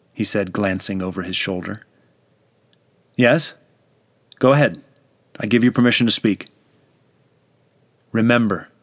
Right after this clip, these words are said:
this light that shines in the darkness is unquenchable," John said. "You may snuff me out,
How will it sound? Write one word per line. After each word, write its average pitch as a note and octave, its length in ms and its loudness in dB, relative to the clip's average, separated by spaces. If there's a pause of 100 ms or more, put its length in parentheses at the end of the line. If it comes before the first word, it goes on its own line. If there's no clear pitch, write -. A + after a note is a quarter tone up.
(800)
this C3+ 240 4
light A#2+ 480 0 (240)
that A#2+ 120 0
shines B2+ 500 4
in B2 60 2
the A#2 100 2
darkness B2 640 2 (400)
is - 140 0
unquenchable," A2 880 0 (260)
John F2 260 -4
said. E2 380 -8 (920)
"You C#3+ 140 4
may C3+ 140 4
snuff - 560 0
me B2+ 240 2
out, F#2+ 380 -2